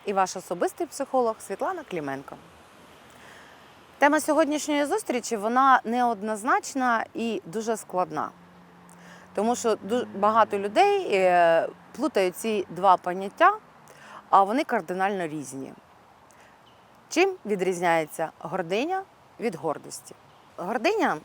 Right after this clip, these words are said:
це неналежне почуття власної вищості, пихи і зарозумілості. Гордість — це результат наших досягнень і тоді, коли ми можемо бути вдячні собі,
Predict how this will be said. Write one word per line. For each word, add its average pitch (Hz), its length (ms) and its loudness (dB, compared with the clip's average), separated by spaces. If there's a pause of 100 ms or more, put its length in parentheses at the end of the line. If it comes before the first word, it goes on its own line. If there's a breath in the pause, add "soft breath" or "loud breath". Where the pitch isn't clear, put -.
(160)
це 269 440 2
неналежне 214 680 0
почуття 269 680 0
власної 190 680 2 (100)
вищості, 196 840 -2 (200)
пихи 262 480 -2 (1000)
і 247 240 -2
зарозумілості. 180 880 -4 (280)
Гордість — 196 680 2 (300)
це 254 260 4 (100)
результат 220 720 4 (580 loud breath)
наших 214 460 0
досягнень 330 720 0 (420)
і 233 100 -4
тоді, 233 320 0
коли 254 320 0
ми 247 120 2
можемо 208 400 0
бути 185 320 -4
вдячні 160 720 0
собі, 208 640 -6